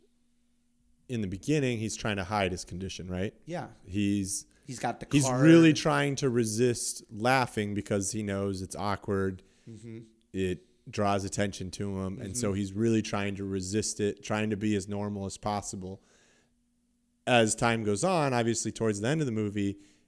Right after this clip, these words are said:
Speaker 1: he's just embracing who he is
Speaker 2: Right.
Speaker 1: and, and what he is.
Speaker 2: Right.
Speaker 1: And so he doesn't care if he laughs randomly. Like,
Speaker 2: Right.
Speaker 1: that's who he is. That's
Speaker 2: Right.
Speaker 1: part of who he is. He doesn't care about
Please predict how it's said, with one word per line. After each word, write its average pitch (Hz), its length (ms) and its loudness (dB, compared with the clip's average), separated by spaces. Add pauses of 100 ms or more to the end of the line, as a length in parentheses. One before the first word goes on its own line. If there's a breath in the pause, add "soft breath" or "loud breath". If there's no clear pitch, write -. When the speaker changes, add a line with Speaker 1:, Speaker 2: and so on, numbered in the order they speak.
(100)
Speaker 1:
he's 113 300 0
just 131 160 -2
embracing 107 600 2
who 110 160 -2
he 101 180 0
is 117 340 2
Speaker 2:
Right. 120 260 -4 (280 soft breath)
Speaker 1:
and, 101 420 -2
and 98 240 -6
what 107 220 4
he 120 180 2
is. 131 320 0
Speaker 2:
Right. 117 120 -2
Speaker 1:
And 110 80 -4
so 113 200 4
he 123 80 4
doesn't 120 280 -2
care 180 260 0
if - 240 -10
he 110 140 -2
laughs 101 520 -4 (140)
randomly. 92 560 -4
Like, 95 180 -2
Speaker 2:
Right. 107 200 -4 (200 soft breath)
Speaker 1:
that's 110 240 4
who 127 160 0
he 117 240 4
is. 95 180 0
That's 104 160 -4
Speaker 2:
Right. 110 120 -4
Speaker 1:
part 117 180 6
of 107 80 2
who 117 100 0
he 113 160 4
is. 98 160 2
He 107 80 -2
doesn't 110 260 0
care 131 200 2
about 107 260 -2